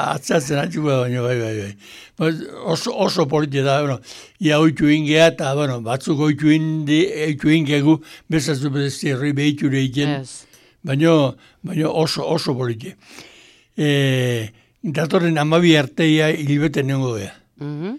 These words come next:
Speaker 1: Bai, eh, zortzi, zortzi bat egun izaten, zazpi, zortzi egun izaten di. Eta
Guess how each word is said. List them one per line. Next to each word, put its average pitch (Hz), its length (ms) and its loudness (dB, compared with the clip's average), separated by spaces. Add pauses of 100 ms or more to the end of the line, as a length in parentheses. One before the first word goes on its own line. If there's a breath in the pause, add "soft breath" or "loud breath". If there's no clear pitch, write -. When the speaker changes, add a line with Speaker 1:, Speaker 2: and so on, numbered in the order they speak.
(160)
Speaker 1:
Bai, 180 200 -8 (320)
eh, 123 160 -8
zortzi, 147 520 -8
zortzi 143 400 -6
bat 131 160 -2
egun 131 160 0
izaten, 127 240 -4
zazpi, - 300 -8
zortzi 156 320 -8
egun 131 100 -2
izaten 127 340 -8
di. 110 120 -10 (1000 loud breath)
Eta 202 120 -2